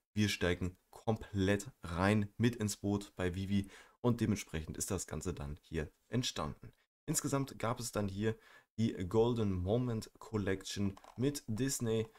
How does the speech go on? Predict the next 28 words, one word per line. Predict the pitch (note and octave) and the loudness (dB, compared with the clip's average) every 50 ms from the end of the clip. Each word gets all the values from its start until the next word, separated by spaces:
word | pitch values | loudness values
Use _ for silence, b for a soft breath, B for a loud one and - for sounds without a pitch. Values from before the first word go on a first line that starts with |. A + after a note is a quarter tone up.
| B B B B B - | B B B B B 0
und | G#2+ A2+ A2 G#2+ - - - _ - | 2 4 4 4 2 -2 -6 _ -4
ja, | A2 F#2 - | -4 -4 -4
das | - G#2 G#2 - | -4 -6 0 2
war | A2+ G2+ | 2 2
auf | G#2 - | 4 4
jeden | B2+ A#2+ | 2 2
Fall | A#2 B2 A2+ E2+ | 4 2 0 0
extrem, | G2 - - - - - - B2+ B2+ C3 G#2 | 0 -2 -4 -6 -6 -4 -2 -2 -2 -2 -2
extrem | G#2+ A2+ - - - A#2 A2+ G#2 | -4 -4 -4 -2 0 0 0 0
krass. | - - - G#2+ A2+ A#2+ - - B B B B B B - | -2 -4 -2 0 0 0 0 -4 B B B B B B -6
Da | F#2 | -2
haben | G#2 A2 A2+ | 0 2 2
auf | A2+ A2+ - A#2+ | 2 2 2 0
jeden | A#2 A2+ A2+ | 0 0 0
Fall | - A#2 G#2+ F#2+ A2 | 0 0 0 2 0
wirklich | A#2+ A#2+ - A#2 G#2+ - - b b - | 0 0 2 0 0 0 -4 b b -8
extrem | - G#2+ - - - C3+ D3 D3 | -8 -6 -6 -4 0 0 0 2
viele | C#3+ B2+ B2 A#2+ | 2 2 2 4
Leute | A2 A2 A#2+ A#2 A2+ | 4 4 4 4 4
mitgemacht. | G#2+ A#2 A#2+ A#2+ - G#2 G#2+ G#2+ G#2+ G#2+ - | 2 2 2 0 -2 -4 0 0 0 -2 -4
Ich | - - | -4 0
glaube, | A2 G#2 G2 G2 | 0 2 2 2
insgesamt | F#2+ A2 A#2 - - G#2 - G#2+ G#2+ G2 - | 0 -2 -4 -4 -4 -2 -2 0 0 -2 -2
sind | - G#2 G2+ G2 - | 0 0 0 0 -2
in, | - F#2+ G2+ G#2 G2+ | -2 -2 0 0 0
in | - G2+ F#2+ | -2 -2 -4
diesen | G2+ G2+ G2 G#2 G2 F#2+ - B B B B | -2 -2 0 0 0 0 -2 B B B B
Tagen | - - G2 F#2 F#2+ G#2+ G#2 G#2+ G2+ G2+ | -8 -4 0 2 2 4 4 2 0 0